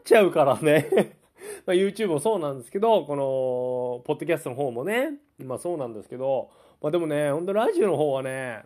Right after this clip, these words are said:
まあ、YouTubeの方もそうなんですけど、ありがたいよね。聞いてくれる、見てくれるってさ、ありがたいよね。ほんとね、感謝しかないので、まあ、引き続き僕は変わらずこのような配信を続けますので、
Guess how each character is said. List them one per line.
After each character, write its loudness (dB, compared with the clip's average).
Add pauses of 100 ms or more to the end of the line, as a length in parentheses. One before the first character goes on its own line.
ま -2
あ、 0
YouTube -2
の 2
方 -2
も -8
そ -4
う -4
な -6
ん -16
で -20
す -20
け -12
ど、 -6 (340)
あ -10
り 0
が 2
た 0
い 4
よ -2
ね。 -4 (260)
聞 0
い 2
て 6
く -4
れ 2
る、 -4
見 0
て -6
く -10
れ -4
る -8
っ -14
て -14
さ、 -8 (760)
あ -12
り -6
が -4
た -6
い -4
よ -6
ね。 -20 (180)
ほ -14
ん -10
と -10
ね、 -8 (520)
感 -2
謝 -8
し -16
か -12
な -6
い -8
の -16
で、 -8
ま -20
あ、 -20
引 -10
き -12
続 -12
き -4
僕 -8
は -2 (380)
変 -2
わ 0
ら -2
ず -8
こ -4
の -4
よ -2
う -6
な -14 (280)
配 -6
信 -12
を -12
続 -8
け 2
ま 0
す -8
の -10
で、 -4